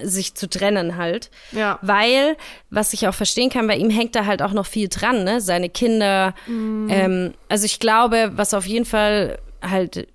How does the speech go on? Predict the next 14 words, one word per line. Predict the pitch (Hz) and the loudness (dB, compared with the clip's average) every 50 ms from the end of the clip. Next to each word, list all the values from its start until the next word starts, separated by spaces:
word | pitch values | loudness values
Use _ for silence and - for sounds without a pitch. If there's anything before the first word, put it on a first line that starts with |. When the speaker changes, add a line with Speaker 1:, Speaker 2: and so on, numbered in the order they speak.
| 185 185 | -12 -8
Speaker 1:
sein | 165 - 190 170 165 170 175 | -4 -2 0 0 0 0 2
muss, | 185 196 269 285 - | 2 2 2 2 0
ist | - 190 - - 175 | -2 -2 -4 -4 -4
ein | 170 | -6
Gespräch, | - - - - - - 175 180 254 - - - - | -4 -2 -2 -2 -2 0 -2 -2 -2 -4 -6 -12 -14
so | - - - 185 | -8 -4 -4 -2
mit | 175 170 - | -2 -2 -2
allen. | - 170 170 175 190 233 285 - _ - - - - - - - - - - - | -2 -2 0 2 2 2 0 -2 _ -12 -20 -20 -20 -20 -20 -20 -20 -14 -6 -2
Speaker 2:
Ja. | 233 226 208 | 0 2 4
Speaker 1:
Sie | 202 | 4
müsste | 202 214 202 - - 208 160 | 4 2 2 2 2 2 2
einfach | 113 185 214 208 - 214 196 - - | 2 2 0 0 0 -2 -2 -2 -2
wirklich | 208 220 - 208 208 - - 202 | -4 -2 -2 -2 -4 -2 -2 -2
mal | 196 190 190 190 190 180 | 0 0 0 0 0 -2